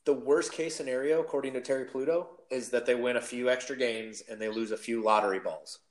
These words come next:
They, they could develop some type of chemistry. They could develop some type of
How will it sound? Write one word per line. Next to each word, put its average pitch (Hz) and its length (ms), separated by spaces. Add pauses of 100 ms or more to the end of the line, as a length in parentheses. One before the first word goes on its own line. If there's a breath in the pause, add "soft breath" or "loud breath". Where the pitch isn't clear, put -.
(1900)
They, 113 140
they 113 160
could 117 220
develop 120 380
some 123 200
type 127 200
of 120 100
chemistry. 113 600
They 107 120
could 104 140
develop 110 340
some 117 160
type 117 240
of 104 260